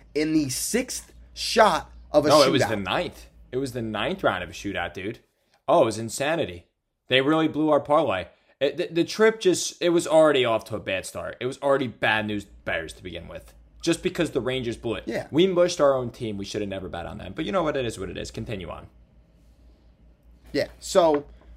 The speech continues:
Speaker 1: w-, we're all pissed off. And then we decide to throw in another parlay on the Bucks seventy-sixers game.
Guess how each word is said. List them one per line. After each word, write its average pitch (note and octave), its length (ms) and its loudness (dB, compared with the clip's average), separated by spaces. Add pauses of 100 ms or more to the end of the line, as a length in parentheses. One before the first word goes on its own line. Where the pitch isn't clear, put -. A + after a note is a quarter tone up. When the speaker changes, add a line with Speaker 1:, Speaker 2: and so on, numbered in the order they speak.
(240)
Speaker 1:
w-, C3+ 200 -6
we're G3 140 6
all A3+ 80 8
pissed F3 280 0
off. C#3 280 4 (440)
And D#3 180 2
then E3+ 300 0
we E3+ 140 4
decide E3 340 4
to C#3+ 60 -12
throw D#3+ 180 4
in D#3+ 60 4
another E3+ 200 2
parlay C3 540 2
on B2+ 200 -2
the A#2 100 2
Bucks - 560 2 (140)
seventy-sixers F3 920 0
game. - 240 -18